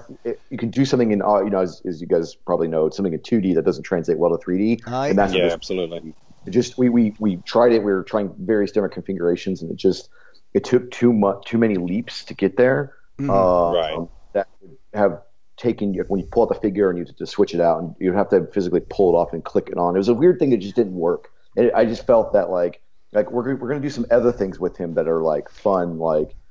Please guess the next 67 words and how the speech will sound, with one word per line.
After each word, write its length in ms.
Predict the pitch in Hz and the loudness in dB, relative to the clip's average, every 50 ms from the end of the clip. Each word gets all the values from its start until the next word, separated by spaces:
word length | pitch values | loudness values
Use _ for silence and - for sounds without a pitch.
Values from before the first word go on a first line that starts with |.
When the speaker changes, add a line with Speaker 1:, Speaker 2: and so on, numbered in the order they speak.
| - - - | -20 -10 -10
Speaker 1:
like, 120 | 87 - | -10 -10
stuff 340 | - - 104 90 82 - - | -2 2 2 2 2 0 -2
that 100 | 87 82 | -2 0
are, 160 | 80 80 69 - | 0 -2 -2 -2
that 60 | 85 | 0
are, 240 | 82 80 76 - - | 0 0 0 -2 -4
you 60 | 85 85 | -4 -4
know, 160 | 80 76 76 | -2 -4 -4
harkening 420 | - - - 92 - - - 82 | -4 -2 0 0 0 0 -6 -6
back 220 | 73 - 82 78 - | -2 -2 -2 -2 -4
to 60 | - | -10
the 100 | 82 76 | -10 -10
original 380 | 73 76 85 82 76 87 98 - | -6 -6 -6 -6 -4 -4 -6 -6
concept 560 | - - - - 85 82 85 - 110 - - | -6 -8 -6 -4 -4 -4 -2 -4 -4 -2 0
of 80 | 113 120 | -2 -2
the 100 | 123 120 | -2 -2
figure, 480 | 120 139 135 127 147 156 160 160 - - - | -4 -6 -4 -2 -2 -2 -2 -4 -8 -14 -12
Speaker 2:
Yeah. 140 | 117 117 | -10 -6
Speaker 1:
like 120 | - - - | -6 -4 -2
the 80 | - | 0
mace, 180 | 76 76 78 80 | 0 2 4 4
Speaker 3:
Nice. 460 | 87 - - - - - - - - - - - | 2 2 0 -4 -10 -10 -10 -10 -12 -14 -20 -12
Speaker 1:
what, 280 | - - 82 85 76 - | -4 0 0 0 2 2
what 180 | 85 82 67 - | 0 -2 0 0
the, 100 | 85 80 | -2 0
the 120 | - 87 | 0 0
mace 240 | 82 82 85 - - | 0 0 0 0 -2
was 100 | 82 73 | -6 -2
originally 260 | 80 80 76 92 90 | 0 -2 0 -2 -6
supposed 220 | - - 101 - | -4 -4 -6 -2
to 80 | - 101 | 0 2
do. 280 | 92 110 110 113 113 - | 4 4 4 2 0 -4
Speaker 2:
A 40 | - | -6
little 160 | 117 117 123 | -6 -6 -4
ball 220 | 117 - 139 135 131 | 2 4 6 6 6
and 120 | - 160 | 6 6
Speaker 1:
Uh, 60 | 160 | 6
Speaker 2:
chain 160 | 156 156 151 151 | 4 4 4 4
thingy? 260 | - 117 - 156 180 196 | 4 6 6 8 6 6
Speaker 3:
Oh, 640 | 208 208 208 196 190 180 175 165 151 139 123 117 | 4 4 2 2 2 0 0 -2 -4 -4 -4 0
Speaker 2:
Little 180 | 113 147 147 147 | 0 2 4 4
Speaker 1:
Yeah, 100 | 143 - | 4 6
Speaker 2:
attachment 320 | 165 - 165 175 175 170 | 6 6 6 6 6 4
Speaker 1:
ball 80 | 143 139 | 2 0
Speaker 2:
at 60 | 147 | 0
the 40 | 135 | 0
top? 180 | 160 160 160 - | 0 0 0 0
Speaker 3:
right? 320 | 95 107 117 131 143 - - - - - - - - - - - | -4 -6 -6 -6 -8 -10 -12 -20 -20 -20 -20 -20 -20 -20 -18 -4
Speaker 1:
Yeah, 200 | - 92 87 80 | 0 2 2 2
so 160 | - - 110 | 2 0 0
you 40 | 95 | 2
can 100 | 117 113 | 2 2
actually 200 | 107 - - 107 | 2 2 -2 -4
pull 200 | - - 117 110 | 0 2 2 4
out 120 | 104 98 | 4 2
the 60 | - 95 | 0 -2
ball, 320 | 80 92 92 92 95 92 | 2 2 2 2 2 0
and 60 | 90 87 | -4 -6
there's 120 | 82 - | -6 -10
a 60 | 82 | -12
chain 260 | - - - 90 85 | -14 -12 -10 -8 -8
attached 340 | 80 78 - 82 78 - - | -8 -6 -4 -6 -6 -6 -4
to 100 | - 85 76 | -4 -4 -4
it, 20 | |
and 100 | 73 76 | -4 -6
you 60 | 78 | -8
can 120 | - 76 | -8 -10